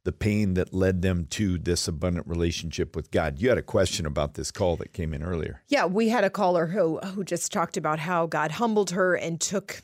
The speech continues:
Speaker 2: basically everything away. She lost her health, she lost her job, she lost her car and her home and everything. And so I know, I recognize that that can maybe sound confusing if you're listening and you're going, "So is that what humility looks like?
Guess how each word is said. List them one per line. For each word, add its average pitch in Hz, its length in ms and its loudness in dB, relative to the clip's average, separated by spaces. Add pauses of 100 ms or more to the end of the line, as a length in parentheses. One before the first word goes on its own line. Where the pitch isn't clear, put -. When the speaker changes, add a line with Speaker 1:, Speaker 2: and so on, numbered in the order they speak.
Speaker 2:
basically 170 520 0
everything 160 640 -4 (160)
away. 170 340 2
She 170 180 -2
lost 147 340 0
her 147 80 -6
health, 185 360 2
she - 180 -4
lost 143 300 -2
her 156 60 -8
job, 165 400 2
she 160 160 -6
lost 147 300 -4
her 147 120 -12 (100)
car 170 600 2
and 76 160 -6
her 69 100 -10
home 180 380 0
and 127 180 -8
everything. 190 480 0
And 160 100 -6
so 214 120 -2
I - 20 -4
know, 277 220 4 (360)
I 196 80 2
recognize 202 440 2
that 160 180 0
that 180 180 -2
can 180 220 -4
maybe 160 240 0
sound 143 260 -2
confusing 165 520 -4
if 147 120 -8
you're 156 120 -2
listening 156 420 -2
and 143 100 -6
you're 147 120 -4
going, 147 300 -2
"So - 180 -6
is 143 140 -6
that 190 280 0
what 175 240 0
humility 151 560 -4
looks 196 260 -2
like? 143 320 -2